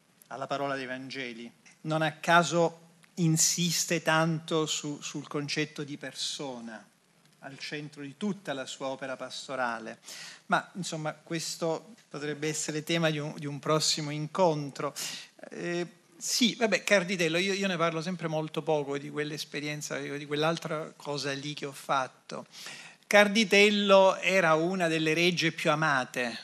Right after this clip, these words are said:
Gli spagnoli in Campania, come sapete, sono stati un lunghissimo periodo.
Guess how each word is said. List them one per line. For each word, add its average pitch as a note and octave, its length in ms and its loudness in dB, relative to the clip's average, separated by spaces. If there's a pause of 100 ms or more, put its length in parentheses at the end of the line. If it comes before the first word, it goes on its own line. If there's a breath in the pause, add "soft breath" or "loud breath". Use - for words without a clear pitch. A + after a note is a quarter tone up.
Gli C#3 180 -18
spagnoli D3 840 -2
in D3 80 -10
Campania, C#3+ 560 -6
come C#3 180 -10
sapete, C#3+ 380 -2
sono C#3+ 220 -6
stati D3 420 -2
un D#3 200 -6
lunghissimo D3+ 840 0
periodo. C3 640 -4